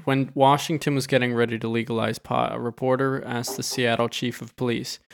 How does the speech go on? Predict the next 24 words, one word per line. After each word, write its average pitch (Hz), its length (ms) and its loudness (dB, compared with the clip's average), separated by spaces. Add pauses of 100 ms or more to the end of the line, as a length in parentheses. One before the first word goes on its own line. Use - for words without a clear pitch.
(560)
"So - 200 2
you're 131 160 8
going 131 260 2
to 123 80 2
need 120 200 0
to 113 60 -6
train 123 300 -2
all 117 160 2
of 110 100 -4
your 117 120 -4
ca-, - 340 -8 (140)
canines 131 600 4
to 123 120 -4
ignore 110 320 -2
marijuana?" 110 720 -2 (580)
And 117 180 -2
he 110 120 -4
said, 113 380 -4 (680)
"Oh, 123 300 6
we 117 180 0
did 135 200 4
that 120 240 6
years 117 260 2
ago." 110 380 -2